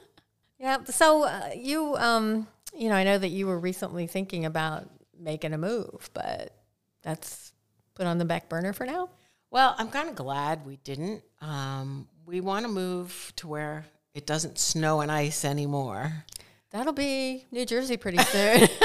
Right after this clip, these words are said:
Speaker 1: <laughs> at the rate the world
Speaker 2: Maybe.
Speaker 1: is going.
Speaker 2: I mean, at this point, we're not going anywhere. It's not the time to move. It's the time to sell, but not the time to buy.
Speaker 1: Mm-hmm.
Speaker 2: Um,
Speaker 1: Well,
Speaker 2: and we're
Speaker 1: with
Speaker 2: still kind
Speaker 1: mortgage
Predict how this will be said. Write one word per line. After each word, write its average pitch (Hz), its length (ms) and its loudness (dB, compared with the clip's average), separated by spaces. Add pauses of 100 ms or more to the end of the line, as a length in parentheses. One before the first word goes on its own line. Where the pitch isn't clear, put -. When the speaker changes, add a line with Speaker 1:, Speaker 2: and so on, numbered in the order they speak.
(140)
Speaker 1:
<laughs> - 300 2
at - 120 -2
the 233 140 2
rate 240 300 6
the 202 160 0
world 226 320 0
Speaker 2:
Maybe. 208 160 4
Speaker 1:
is 202 80 -2
going. 214 600 2 (140)
Speaker 2:
I 185 100 4
mean, 208 160 6
at 202 120 2
this 233 160 2
point, 220 320 2
we're 185 100 2
not 175 400 4
going 160 300 0
anywhere. 151 480 -4
It's 147 160 -6
not 147 260 -6
the 160 80 -12
time 143 400 -6
to 139 140 -6
move. 135 260 -8
It's - 160 -18
the 139 120 -20
time 156 300 -8
to 180 80 -8
sell, 226 380 2
but 156 220 -6
not 139 240 -10
the 139 80 -14
time 135 320 -8
to 131 120 -6
buy. 120 680 -8
Speaker 1:
Mm-hmm. 175 400 -6 (320)
Speaker 2:
Um, 117 480 -6 (120)
Speaker 1:
Well, 180 120 -4
Speaker 2:
and 247 100 2
we're 254 80 6
Speaker 1:
with 254 80 4
Speaker 2:
still 220 300 6
kind 185 100 0
Speaker 1:
mortgage 190 220 6